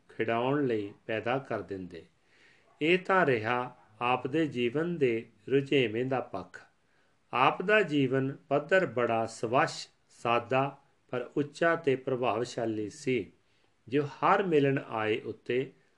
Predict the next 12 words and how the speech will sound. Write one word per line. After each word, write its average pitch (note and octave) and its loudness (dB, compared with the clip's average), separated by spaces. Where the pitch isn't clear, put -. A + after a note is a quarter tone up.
ਆਪਣਾ D3+ -2
ਪੂਰਾ A#2+ 0
ਪ੍ਰਭਾਵ C3 0
ਪਾ G#2+ -2
ਕੇ G#2 -6
ਉਸ A2 -10
ਨੂੰ A#2 -6
ਆਦਰਸ਼ਕ B2 -4
ਜੀਵਨ B2 -2
ਦੇ G#2+ -4
ਰੁੱਖ B2 0
ਵਾਲਾ G#2+ -2